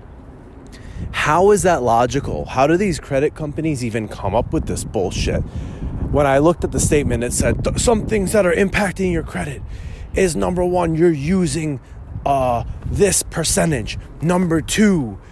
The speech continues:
you have two missed payments." So based off of these two things that just happened,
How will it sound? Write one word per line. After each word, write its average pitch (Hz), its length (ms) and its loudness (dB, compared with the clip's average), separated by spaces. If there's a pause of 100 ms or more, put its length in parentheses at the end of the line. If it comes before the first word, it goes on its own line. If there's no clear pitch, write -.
(140)
you 196 140 4
have 165 240 2
two 190 180 2
missed 165 300 2
payments." 135 560 -8 (360)
So 160 200 0
based 196 380 4
off 170 120 4
of 151 120 0
these 139 180 0
two 220 240 0
things 170 320 0
that 123 240 0
just 165 440 2
happened, 127 640 0